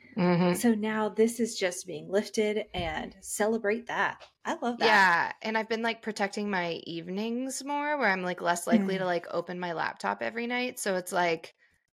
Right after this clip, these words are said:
Speaker 1: unless, obviously, there's, like, I'm probably doing it two or three days a week instead of every night, uh, which is good. And part of that is the result of, like, obviously Rory going to school all day, so.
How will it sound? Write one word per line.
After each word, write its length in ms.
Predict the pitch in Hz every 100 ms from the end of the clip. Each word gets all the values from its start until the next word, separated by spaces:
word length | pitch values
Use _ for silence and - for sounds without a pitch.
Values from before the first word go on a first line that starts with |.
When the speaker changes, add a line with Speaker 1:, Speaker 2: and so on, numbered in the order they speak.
| _
Speaker 1:
unless, 280 | 247 370 311 -
obviously, 380 | 202 190 190 180
there's, 240 | 170 165
like, 120 | 165 _ _ -
I'm 200 | 233 240
probably 260 | 302 220
doing 220 | 175 165
it 180 | 160 -
two 180 | - 156
or 100 | 143
three 420 | 165 160 165 165
days 240 | 165 170 165
a 80 |
week 180 | 170 175
instead 280 | 175 - 160
of 100 | 151 -
every 400 | 160 165 165 170
night, 520 | 160 151 165 240 285 _ - - _ -
uh, 540 | 190 180 165 139 185 226 _
which 160 | - -
is 160 | 349 -
good. 300 | 196 131 151
And 120 | 165
part 200 | 180 170
of 60 |
that 140 | - 95
is 120 | -
the 100 | -
result 360 | - - - -
of, 100 | -
like, 240 | - - -
obviously 380 | - - - -
Rory 280 | - -
going 220 | - - -
to 80 |
school 240 | - - -
all 140 | -
day, 260 | - - 208
so. 160 | -